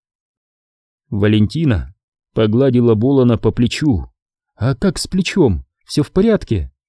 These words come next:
«Слава богу, что это оказалось не правое плечо». «В общем, ты всему рад и всем доволен», констатировала она, смешно морща свой чуть вздернутый носик. «Если бы ты знала,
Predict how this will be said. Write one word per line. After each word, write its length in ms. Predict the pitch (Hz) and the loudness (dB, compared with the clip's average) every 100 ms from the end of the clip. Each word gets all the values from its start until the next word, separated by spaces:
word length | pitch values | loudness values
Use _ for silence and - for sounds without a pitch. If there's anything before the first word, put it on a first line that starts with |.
| _ _ _ | _ _ _
«Слава 500 | - - 107 156 165 | -10 -6 -2 -2 2
богу, 400 | 151 175 165 156 | 4 4 4 2
что 220 | - 107 | 0 -4
это 220 | 127 151 | -2 -2
оказалось 560 | 151 139 151 160 147 147 | -2 0 2 2 0 0
не 80 | 160 | 0
правое 500 | 143 143 139 131 123 | 2 2 4 2 2
плечо». 680 | 131 110 127 127 110 69 - _ _ _ _ _ _ _ | -2 -2 0 2 2 -2 -10 _ _ _ _ _ _ _
«В 200 | 90 87 | -6 0
общем, 340 | 208 - 208 196 | 0 0 -2 -2
ты 240 | 233 170 | 0 0
всему 380 | - 190 208 190 | 0 0 2 4
рад 260 | 233 208 | 2 0
и 20 | 185 | -2
всем 260 | - 220 | 0 2
доволен», 640 | 202 233 247 170 117 76 - _ _ _ - | 2 2 2 4 2 0 -10 _ _ _ -6
констатировала 880 | - 113 - 117 135 127 113 113 113 | -4 -2 -4 -4 0 0 2 2 0
она, 360 | 135 170 95 - _ _ | 0 -2 -4 -8 _ _
смешно 600 | - - 113 143 - 185 | -14 -4 -2 -2 -2 -2
морща 400 | 143 190 135 - | 0 2 2 0
свой 340 | 113 131 165 127 | -4 -2 0 0
чуть 240 | 156 135 | -2 -4
вздернутый 580 | 107 120 190 139 139 165 | -4 0 0 0 0 0
носик. 480 | 190 151 - 95 _ _ _ _ _ _ _ _ - | 2 0 -2 -8 _ _ _ _ _ _ _ _ -6
«Если 440 | 110 139 - 151 | -2 -2 -2 -2
бы 120 | 143 | 0
ты 140 | 147 127 | 0 2
знала, 640 | 127 170 160 120 71 | 2 2 2 2 0